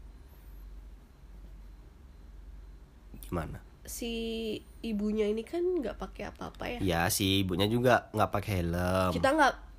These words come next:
Speaker 2: kita nggak bisa benerin satu pihak ataupun nyalain satu pihak
Speaker 1: Iya
Speaker 2: juga,
Speaker 1: sih,
Speaker 2: gitu.
Speaker 1: mm, benar.
Speaker 2: Ibunya juga nggak pakai
Speaker 1: Safety.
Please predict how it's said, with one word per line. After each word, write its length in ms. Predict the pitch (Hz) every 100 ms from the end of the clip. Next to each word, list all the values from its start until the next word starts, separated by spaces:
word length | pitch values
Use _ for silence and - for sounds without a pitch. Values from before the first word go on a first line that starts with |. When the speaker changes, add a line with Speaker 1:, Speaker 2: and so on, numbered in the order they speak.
| -
Speaker 2:
kita 160 | 226
nggak 160 | 269 240
bisa 240 | 226 240
benerin 400 | 214 202 202 202
satu 240 | 208 196 -
pihak 160 | 180
ataupun 400 | 185 190 190 190
nyalain 240 | 190 170 180
satu 160 | 180
pihak 160 | - -
Speaker 1:
Iya 160 | 95 -
Speaker 2:
juga, 320 | 190 175 80
Speaker 1:
sih, 80 | -
Speaker 2:
gitu. 80 |
Speaker 1:
mm, 640 | 80 85 78 65 67 73 73
benar. 400 | 76 78 71 - - - -
Speaker 2:
Ibunya 400 | 196 185 180 196
juga 240 | 226 220
nggak 160 | 214 190
pakai 300 | 185 - 175 - - - - - - - - - - -
Speaker 1:
Safety. 640 | - 90 - 95 95 90